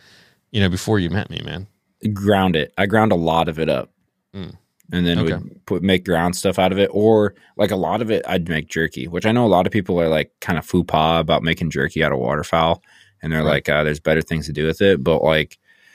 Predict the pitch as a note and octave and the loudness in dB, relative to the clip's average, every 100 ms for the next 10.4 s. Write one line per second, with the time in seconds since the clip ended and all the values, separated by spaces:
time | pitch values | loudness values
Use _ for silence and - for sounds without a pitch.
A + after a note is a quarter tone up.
0 | - _ D#2+ D#2+ D#2 F#3 - G#2+ F2+ F2 | -20 _ -2 2 2 0 0 0 0 -6
1 | D#2+ D2+ - A#2 D#2 B2 C3 - A2 G#2+ | -8 -12 -6 -4 -2 0 0 0 0 0
2 | G#2 A2 G2+ G2+ F#2+ - A2+ A2 - F#2 | 0 -4 -2 -4 -4 -4 -2 -2 -2 -4
3 | F2+ F2 F2 E2+ D#2 _ _ _ _ _ | -4 -4 0 0 -2 _ _ _ _ _
4 | _ - F2 F2 E2+ - F#2+ F2+ E2+ E2+ | _ -6 -2 -2 -2 -2 -2 0 0 -2
5 | E2+ E2+ - A#2 A#2+ - G#2+ F#2+ F2 F2 | -6 -10 -4 2 2 2 2 2 2 0
6 | D#2+ F2 E2+ E2 D#2+ F2 E2 E2+ E2 - | -2 -4 -4 -4 -2 2 2 2 -4 -6
7 | G#2 G#2+ F#2 F2+ F#2 A#2 - G#2+ G2+ G2 | -2 0 0 -2 0 -2 0 -2 -2 -2
8 | F#2 F#2 - G2 G2 F#2+ G2 G2 - _ | -4 -8 -8 -4 -2 -2 -2 -2 -4 _
9 | _ _ _ _ - - F2+ E2 E2+ - | _ _ _ _ -10 -4 -2 -2 -6 -10
10 | - E2+ - | -8 -8 -10